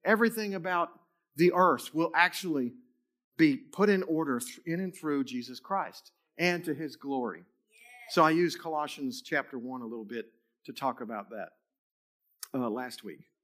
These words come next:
Speaker 1: There's your recap. But where God is taking us,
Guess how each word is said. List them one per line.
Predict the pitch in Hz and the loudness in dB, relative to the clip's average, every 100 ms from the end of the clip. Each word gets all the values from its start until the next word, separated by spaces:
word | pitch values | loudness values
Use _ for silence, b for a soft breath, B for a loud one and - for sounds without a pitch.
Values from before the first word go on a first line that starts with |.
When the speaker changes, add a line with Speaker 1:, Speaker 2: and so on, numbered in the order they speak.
| _ _ _ _ _ _ _ _ _ | _ _ _ _ _ _ _ _ _
Speaker 1:
There's | 151 156 | 4 4
your | 147 | 2
recap. | 127 143 - 107 78 _ _ _ _ _ _ _ _ _ _ _ _ - | -4 -4 -4 -6 -6 _ _ _ _ _ _ _ _ _ _ _ _ 0
But | |
where | 139 165 | 4 4
God | 185 220 | 6 4
is | 202 | 2
taking | - 196 196 185 | -2 -2 -2 -6
us, | 147 139 - - | -4 -4 -8 -12